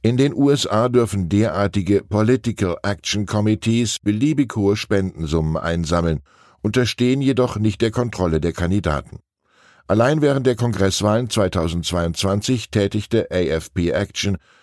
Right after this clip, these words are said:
nach eigenen Angaben mehr als zwei Millionen Telefonanrufe, suchte an fünf Komma fünf Millionen Haustüren das Gespräch mit Wählerinnen und Wählern und verschickte mehr als neunundsechzig Millionen Briefe.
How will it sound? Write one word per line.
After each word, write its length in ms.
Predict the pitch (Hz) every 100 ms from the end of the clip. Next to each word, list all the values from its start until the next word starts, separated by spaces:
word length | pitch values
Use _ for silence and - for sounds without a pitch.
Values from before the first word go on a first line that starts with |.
| _ -
nach 140 | 101
eigenen 400 | - 120 127 127
Angaben 480 | - 104 101 104 104
mehr 140 | 104 87
als 220 | 92 -
zwei 340 | - 110 113
Millionen 440 | 107 98 90 87 90
Telefonanrufe, 1040 | 104 107 - 117 113 85 92 98 - 98 - _ _ _
suchte 480 | 85 117 110 120 -
an 220 | 107 107
fünf 340 | - 147 127
Komma 300 | - 107 101
fünf 320 | 101 131 131 -
Millionen 460 | 101 95 87 90
Haustüren 520 | 95 98 - 117 117
das 220 | 107 82 -
Gespräch 580 | 78 - - 92 101
mit 200 | 80 71
Wählerinnen 560 | 85 95 95 87 87 87
und 160 | 90 85
Wählern 360 | 107 110 113 - _ _ -
und 160 | 110
verschickte 500 | 135 113 143 113 113
mehr 240 | 107 117 85
als 220 | 90 -
neunundsechzig 800 | 101 107 95 78 87 80 - 76
Millionen 480 | 87 85 85 90 107
Briefe. 400 | 90 78 -